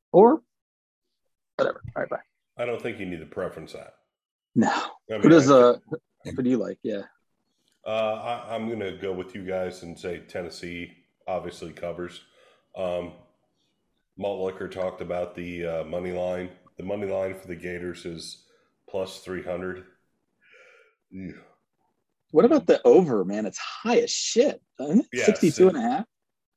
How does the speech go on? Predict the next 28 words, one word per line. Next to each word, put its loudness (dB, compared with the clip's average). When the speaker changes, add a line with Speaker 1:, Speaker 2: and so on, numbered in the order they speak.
Speaker 2:
Yeah, -4
I'm -6
c-, -14
I, -10
I -6
would -8
go -4
with -12
the -8
under -4
on -6
that. -6
And, -8
uh, -6
Gus, -8
our, -2
uh, -2
fearless -8
leader -6
right -6
now, -4
he -8
is -10
all -4
in -6
on -6
the -10
Gators, -10